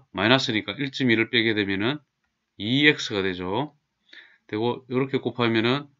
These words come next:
플러스 이는 사, 일은 이 하고 공 하나만 붙이시면 되고, 이게 삼백육십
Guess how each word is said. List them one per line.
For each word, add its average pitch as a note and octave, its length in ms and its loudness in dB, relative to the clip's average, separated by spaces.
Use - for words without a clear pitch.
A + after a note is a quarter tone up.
플러스 C3 760 2
이는 B2 400 4
사, A2+ 400 2
일은 A2+ 380 2
이 A2+ 100 2
하고 B2 400 2
공 B2 240 0
하나만 B2+ 240 4
붙이시면 G#2 300 -4
되고, F#2+ 500 -4
이게 C3 320 2
삼백육십 B2+ 640 0